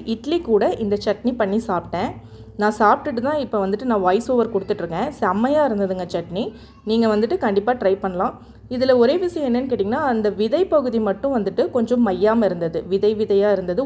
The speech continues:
ஒண்ணு ரெண்டு இடத்துல மட்டும்தான். அதனால உங்களுக்கு விதை பகுதி பிடிக்காது அப்படின்னா,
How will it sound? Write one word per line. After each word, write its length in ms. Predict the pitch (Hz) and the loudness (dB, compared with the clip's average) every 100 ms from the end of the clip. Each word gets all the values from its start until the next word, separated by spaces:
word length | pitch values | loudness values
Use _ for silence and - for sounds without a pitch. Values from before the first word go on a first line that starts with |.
| 226 | 2
ஒண்ணு 180 | 208 285 247 | 2 2 2
ரெண்டு 240 | 202 202 202 | 0 2 2
இடத்துல 260 | 196 226 202 | 0 -2 -4
மட்டும்தான். 360 | 170 170 180 - - - - 226 | -4 -6 -8 -10 -20 -16 -4 -2
அதனால 400 | 277 277 285 320 | 2 2 2 2
உங்களுக்கு 340 | 254 240 240 208 | 0 0 0 -2
விதை 160 | 262 - | -2 -2
பகுதி 240 | 277 269 240 | -4 -4 -2
பிடிக்காது 440 | 220 233 254 247 262 | -2 -2 0 2 2
அப்படின்னா, 300 | 202 196 190 | 2 0 2